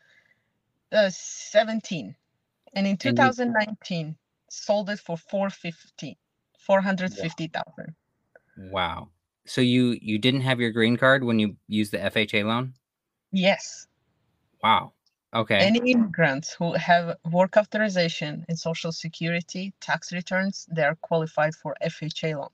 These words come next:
Speaker 1: That's a huge, as a first-time bu-, home buyers, of course. And you have a lot of government subsidized to even buy this property zero down.
Speaker 2: Wow.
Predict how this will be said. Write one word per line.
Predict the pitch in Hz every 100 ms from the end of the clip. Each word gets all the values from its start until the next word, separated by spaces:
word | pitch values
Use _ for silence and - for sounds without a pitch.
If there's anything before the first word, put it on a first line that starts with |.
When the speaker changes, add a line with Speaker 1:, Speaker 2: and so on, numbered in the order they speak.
| - - - -
Speaker 1:
That's | - 160
a | 185
huge, | - - 220 226 233 233 - - _ - -
as | 214 208
a |
first-time | - 226 214 202 190
bu-, | 165
home | - 185 165
buyers, | 143 - 175 - - _
of | 170 -
course. | 165 - - - _ _ - - - - - _ -
And | 180
you | 180
have | 180
a |
lot | 180 180 190 202
of | - 190
government | 165 196 190 190 190 185
subsidized | - 180 - 175 165 160 165 -
to |
even | 185 185 180
buy | 170 170 165
this | 170 165 -
property | - 175 - 165 -
zero | 156 156 160 151
down. | 139 98 - _ _ _ _ _ _ - -
Speaker 2:
Wow. | 98 98 98 85 85